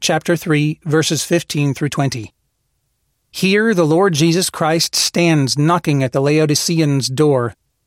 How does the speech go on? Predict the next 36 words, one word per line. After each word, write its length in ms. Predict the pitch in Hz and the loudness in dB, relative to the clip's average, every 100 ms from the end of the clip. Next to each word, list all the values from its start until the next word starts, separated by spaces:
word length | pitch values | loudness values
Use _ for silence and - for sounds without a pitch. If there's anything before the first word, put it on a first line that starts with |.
| _ _ - | _ _ -8
He 160 | 151 | -2
would 140 | 147 135 | 0 2
gladly 420 | 160 175 180 190 | 0 2 2 2
have 260 | 175 175 | 2 2
them 180 | 147 165 | 2 0
to 100 | 156 156 | 0 -2
sup 300 | - 175 170 | 0 0 0
with 160 | 143 | -2
him, 260 | 139 123 120 _ _ _ _ | -2 -4 -6 _ _ _ _
and 180 | 185 175 | 0 2
that 120 | 208 | 2
he 100 | 208 | 4
might 240 | 202 233 277 | 4 2 0
sup 260 | - 123 | -2 -2
with 160 | 135 113 | -4 -6
them. 280 | 135 110 101 _ _ _ _ 202 | -6 -6 -10 _ _ _ _ 0
That 120 | 208 | 2
is, 200 | 202 147 | 2 2
that 180 | 185 - | 2 2
they 160 | 175 | 2
might 380 | 160 147 156 156 | 4 2 2 -2
have 280 | - 147 147 | -2 -2 -2
intimate 440 | 202 190 151 147 - | 0 0 2 -2 0
communion 540 | 156 151 185 180 135 | 2 2 2 2 2
and 160 | 135 - | 0 0
fellowship 560 | 175 190 - 143 131 | -2 0 0 -2 -2
one 340 | 139 160 151 131 | -2 0 2 0
with 160 | 123 | -2
another. 480 | 127 147 147 95 - _ _ _ _ _ _ _ _ _ - | -2 0 0 -4 -10 _ _ _ _ _ _ _ _ _ -2
Now, 260 | 185 180 - | 0 0 -2
tell 240 | - 190 170 | -4 0 2
me, 240 | 156 175 - _ | 2 0 -2 _
what 200 | 180 240 | -2 -2
preparations 640 | - 190 170 165 170 185 170 | -2 -2 0 2 2 2 0
or 80 | 156 | -2
qualifications 1040 | - 151 156 - - 160 - 165 170 | 0 0 2 -2 -2 0 2 0 0